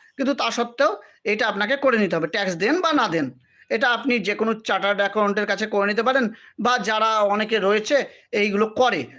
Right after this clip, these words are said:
তাদের কাছ থেকে এটা আপনি ফিল আপ করে নিতে পারেন, দিয়ে যে কোনো গেজেটেড অফিসার যিনি রয়েছেন তার কাছ থেকে এটা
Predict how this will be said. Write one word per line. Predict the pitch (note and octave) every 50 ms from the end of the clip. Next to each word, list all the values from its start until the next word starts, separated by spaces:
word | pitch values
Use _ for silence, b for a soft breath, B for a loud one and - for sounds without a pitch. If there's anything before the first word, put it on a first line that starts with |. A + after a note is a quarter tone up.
| - -
তাদের | B3+ G#3+ G#3 G3+
কাছ | G3+ G3 F3 - -
থেকে | G3 D#3+ B3+ C4 F4+ - B B B
এটা | - F3+ E3+ F3+ D3+
আপনি | D3+ - F3+ A3
ফিল | G#3+ - A#3+
আপ | F#3+ F3 - -
করে | F3+ E3 D#3+
নিতে | F3 F3 F#3 F3
পারেন, | - G#3 A#3 C#4+ D4+ A#3 - B B B _ - F3+
দিয়ে | G3+ A3+ A#3+ C4+ C#4 - - -
যে | D#3 F#3+ A#3
কোনো | A#3+ B3+ B3+ B3+ A3+
গেজেটেড | D#3+ - C4 E3+ F3+ G#3 G#3+ B3 A3+
অফিসার | A#3+ G3+ A3+ G#3+ B3+ A#3+ - C4+ B3+ G#3
যিনি | G#3+ B3 B3+ B3+
রয়েছেন | B3 B3 B3 A#3+ - C4+ C4+ C4 B B B B B _
তার | - A3 A3+ B3
কাছ | A3+ B3 A3+ A3 - -
থেকে | - B3+ A3+ D4+
এটা | D4+ C4+ A3 C4 D#4 G4+